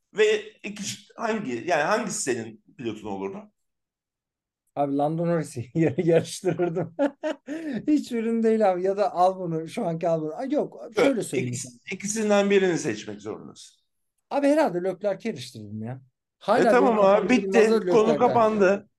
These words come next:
Speaker 1: E
Speaker 2: Ama
Speaker 1: tamam
Speaker 2: bak,
Speaker 1: abi.
Speaker 2: ama ka-, ya abi Leclerc Ferrari'yi taşıyamıyor ya. Sıkıntı burada. Bu adam bu takımı taşıyamıyor abi. Bu takım olmadı ona. Bak Leclerc belki de Mercedes'e gidecek, şampiyon olacak. Anladın mı? Ya bu takım olmuyor. Benim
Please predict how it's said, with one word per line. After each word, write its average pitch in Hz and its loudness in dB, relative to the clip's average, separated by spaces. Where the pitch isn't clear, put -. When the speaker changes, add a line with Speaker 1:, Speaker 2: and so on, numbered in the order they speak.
Speaker 1:
E 196 4
Speaker 2:
Ama 226 6
Speaker 1:
tamam 247 2
Speaker 2:
bak, 110 0
Speaker 1:
abi. 98 -8
Speaker 2:
ama 240 0
ka-, - -8
ya 180 -8
abi 208 -2
Leclerc 170 0
Ferrari'yi 190 -2
taşıyamıyor 185 -2
ya. 151 0
Sıkıntı 165 -6
burada. 135 -8
Bu 254 -4
adam 214 -4
bu 269 -6
takımı 262 -6
taşıyamıyor 247 -6
abi. 151 -8
Bu 208 -12
takım 254 -10
olmadı 214 -2
ona. 117 -8
Bak 156 -10
Leclerc 226 -2
belki 247 -4
de 220 -2
Mercedes'e 254 -6
gidecek, 185 -10
şampiyon 214 -4
olacak. 117 -8
Anladın 240 -6
mı? 147 -8
Ya 175 -2
bu 277 -4
takım 311 -4
olmuyor. 135 -2
Benim 285 -6